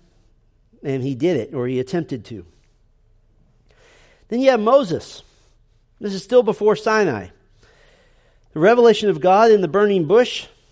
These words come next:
caused Moses to respond in humble worship. Exodus three five, that, that was his response. He worshiped.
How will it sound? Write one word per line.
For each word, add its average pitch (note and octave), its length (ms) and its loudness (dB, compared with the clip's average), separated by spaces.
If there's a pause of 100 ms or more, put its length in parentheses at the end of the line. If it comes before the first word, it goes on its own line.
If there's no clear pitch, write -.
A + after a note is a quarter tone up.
(720)
caused E3+ 380 2
Moses F#3+ 440 0
to F3+ 100 -6
respond F#3 580 -2
in E3 80 0
humble E3+ 360 -4
worship. G#3 420 -6
Exodus D#3+ 380 -10
three F#3 220 -8
five, F#3+ 360 -2
that, D#3 160 -6
that E3 120 -6
was D3+ 100 -10
his D3 180 -8
response. F#3+ 540 -4
He D#3 100 -8
worshiped. G3+ 600 -6